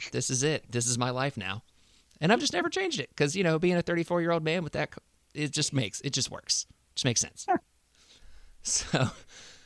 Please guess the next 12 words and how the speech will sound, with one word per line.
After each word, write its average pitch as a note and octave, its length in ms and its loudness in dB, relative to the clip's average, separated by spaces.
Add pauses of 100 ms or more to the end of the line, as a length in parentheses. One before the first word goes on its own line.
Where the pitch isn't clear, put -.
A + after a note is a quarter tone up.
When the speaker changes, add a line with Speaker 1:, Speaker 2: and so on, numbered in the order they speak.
(160)
Speaker 1:
there G3 180 8
we E3+ 80 10
go. - 60 6
Speaker 2:
Yeah. A#2 160 4 (120)
Speaker 1:
So - 160 -2
there D#3 120 6
we C3+ 100 6
go. A#2 140 -2
So E3 160 4
anyways, C3+ 560 4 (500)
Chris, D3+ 260 4
let's A3 280 4